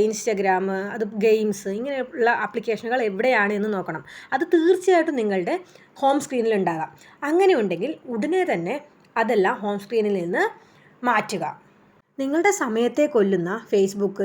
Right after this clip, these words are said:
Instagram, ന്യൂസ് ആപ്ലിക്കേഷനുകൾ, ഗെയിമിംഗ് ആപ്ലിക്കേഷനുകൾ ഇതൊക്കെയും ഏതെങ്കിലും ഒരു ഫോൾഡറിലാക്കി ഫോണിൻ്റെ ഏറ്റവും അവസാനമായിട്ട്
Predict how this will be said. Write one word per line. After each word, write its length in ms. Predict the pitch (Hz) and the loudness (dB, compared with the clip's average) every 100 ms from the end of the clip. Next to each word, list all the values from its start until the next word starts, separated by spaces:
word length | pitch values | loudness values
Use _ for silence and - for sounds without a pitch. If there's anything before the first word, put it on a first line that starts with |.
| 196 | -2
Instagram, 640 | 196 - 190 190 196 196 196 | -2 -4 -2 0 0 -2 -6
ന്യൂസ് 280 | 226 226 226 | -4 -2 -2
ആപ്ലിക്കേഷനുകൾ, 800 | 208 190 190 190 190 185 190 190 | -2 0 0 -4 -2 -4 0 0
ഗെയിമിംഗ് 520 | 190 214 220 233 220 | 0 4 4 4 0
ആപ്ലിക്കേഷനുകൾ 640 | 180 190 196 185 202 196 202 | -2 -4 -2 -4 -4 -6 -6
ഇതൊക്കെയും 640 | 277 277 - - 190 262 330 - - - | -4 -4 -4 0 2 2 0 -4 -20 -2
ഏതെങ്കിലും 500 | 226 220 262 294 302 | 0 2 2 0 0
ഒരു 120 | 240 | -2
ഫോൾഡറിലാക്കി 960 | 254 214 202 208 240 247 - 233 247 277 - - | -2 -2 0 0 2 2 0 0 -8 -8 -14 -4
ഫോണിൻ്റെ 400 | 233 226 233 240 | 0 2 2 0
ഏറ്റവും 440 | 233 202 - 269 269 | -2 -4 0 -2 0
അവസാനമായിട്ട് 1040 | 220 226 - 254 262 285 285 214 196 196 | -2 -2 0 0 2 2 2 2 0 -2